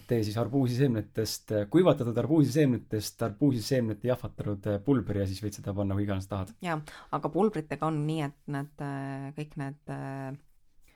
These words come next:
Speaker 2: rasva, rasvasisaldusega siis seemnepähklid, nad, äh, säilivad paremini, kui nad on oma selles kestas.
Speaker 1: Mhm.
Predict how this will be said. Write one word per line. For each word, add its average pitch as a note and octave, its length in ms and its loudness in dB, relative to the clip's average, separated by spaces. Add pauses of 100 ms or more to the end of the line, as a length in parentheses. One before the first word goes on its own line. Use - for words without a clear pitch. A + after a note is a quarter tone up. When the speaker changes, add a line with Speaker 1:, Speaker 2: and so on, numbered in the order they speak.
(160)
Speaker 2:
rasva, D3 420 0 (220)
rasvasisaldusega D3 1000 -4
siis C#3 220 -10
seemnepähklid, D3+ 760 -4
nad, C3+ 260 -8 (160)
äh, C3 240 -8
säilivad C#3+ 800 -4 (220)
paremini, D3 440 -4
kui - 140 -10
nad - 160 -10
on C#3+ 80 -8
oma C3+ 240 -8
selles C#3 240 -10
kestas. - 560 -10
Speaker 1:
Mhm. G#2+ 200 -4